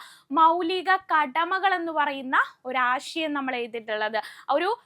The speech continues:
ഐഡിയ നമ്മൾ ബോറോ ചെയ്തിട്ടുള്ളത് അത് യു എസ് എസ് ആർ അല്ലെങ്കിൽ റഷ്യ അല്ലെങ്കിൽ സോവിയറ്റ് യൂണിയനിൽ നിന്നാണ് നമ്മൾ മൗലിക കടമകൾ എന്ന് പറയുന്ന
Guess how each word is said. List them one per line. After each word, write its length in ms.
ഐഡിയ 380
നമ്മൾ 300
ബോറോ 440
ചെയ്തിട്ടുള്ളത് 720
അത് 160
യു 320
എസ് 200
എസ് 200
ആർ 180
അല്ലെങ്കിൽ 360
റഷ്യ 360
അല്ലെങ്കിൽ 480
സോവിയറ്റ് 760
യൂണിയനിൽ 540
നിന്നാണ് 480
നമ്മൾ 240
മൗലിക 720
കടമകൾ 560
എന്ന് 160
പറയുന്ന 500